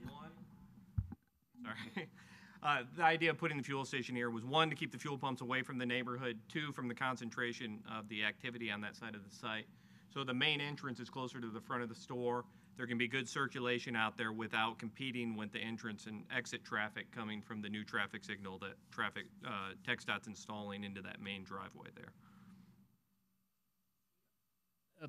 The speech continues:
Speaker 2: being a Shane One, I think it might be helpful to everyone if maybe you could show s-, a layout that shows the street that's being cut in from Sherwood Way and how that's being redesigned so, so we can explain the flow in and out.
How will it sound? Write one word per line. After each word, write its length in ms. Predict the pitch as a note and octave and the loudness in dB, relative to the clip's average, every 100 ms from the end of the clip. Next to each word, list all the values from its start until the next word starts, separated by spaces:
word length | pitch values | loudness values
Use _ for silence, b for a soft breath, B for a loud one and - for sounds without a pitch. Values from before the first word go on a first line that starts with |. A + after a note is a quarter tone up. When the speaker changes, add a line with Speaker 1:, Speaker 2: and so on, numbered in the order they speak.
| B2 | -4
Speaker 2:
being 240 | D#3 F3 D#3+ | 10 12 12
a 80 | |
Shane 420 | A#2+ - D#3+ C#3 C#3+ | 12 12 12 12 12
One, 160 | D3 | 12
I 120 | C3 | 12
think 280 | A#2 F3 F3+ | 12 12 12
it 60 | C#3 | 12
might 240 | C#3 D3 | 12 12
be 140 | C3+ A2+ | 12 12
helpful 400 | D3 D3 - C3 | 12 12 10 12
to 60 | |
everyone 380 | B2+ A#2+ B2 C3 | 12 12 12 12
if 320 | A#2+ - - - - | 10 6 -4 -10 -6
maybe 360 | C#3 C3+ D3 D3+ | 2 10 10 12
you 160 | C3+ | 8
could 220 | B2+ C3+ - | 6 2 0
show 260 | - C#3+ | 2 4
s-, 460 | C#3 - - - - | 4 0 -2 -2 0
a 80 | C#3+ | 4
layout 500 | B2+ C#3+ E3 D#3 C#3+ | 10 12 12 12 12
that 140 | C#3 A2+ | 6 2
shows 460 | - D#3 D3+ B2+ | 6 10 10 8
the 160 | - B2 | 4 4
street 440 | - - D3 D#3 | 4 8 8 10
that's 160 | E3+ - | 6 6
being 240 | D#3+ C#3+ | 10 10
cut 260 | C#3 D3 C#3 | 10 10 12
in 260 | C#3+ D3 | 12 12
from 300 | C#3 C#3+ C3 | 10 8 8
Sherwood 360 | B2 D3+ C#3 C#3 | 8 10 12 12
Way 380 | B2+ C#3 D#3+ E3 | 12 12 12 12
and 140 | A#2+ | 10
how 240 | F2+ C3 C#3+ | 6 6 10
that's 300 | C#3 C#3 - | 10 10 8
being 320 | D3 D3 B2+ | 8 10 12
redesigned 760 | C#3 B2+ A#2+ A#2+ B2+ C3 B2 | 12 12 8 8 10 10 8
so, 340 | - C3+ A#2 G#2+ B B B B - | 6 8 8 6 B B B B 8
so 140 | D3 | 12
we 160 | C#3+ C#3 | 12 12
can 80 | |
explain 480 | C3 - - D3 D3+ | 12 10 12 12 12
the 100 | A#2 | 12
flow 440 | - - D3 C#3 B2 | 10 12 12 12 12
in 220 | C3+ B2+ | 10 10
and 120 | A2 | 8
out. 360 | A#2+ G#2+ E2+ | 6 6 2